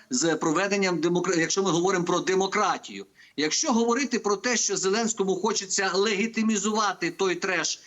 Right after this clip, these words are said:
ще на п'ять років, поки патріоти і військові зайняті війною,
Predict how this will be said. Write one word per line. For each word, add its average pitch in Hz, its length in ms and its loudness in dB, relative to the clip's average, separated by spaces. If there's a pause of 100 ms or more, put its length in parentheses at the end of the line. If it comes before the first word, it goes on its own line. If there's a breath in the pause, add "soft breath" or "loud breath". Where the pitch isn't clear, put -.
(120)
ще - 420 -2
на 180 140 -2
п'ять 180 300 -4
років, 180 400 -2
поки 202 280 0
патріоти 208 640 0
і 180 160 -2
військові 185 500 -2
зайняті 196 560 0
війною, 269 580 2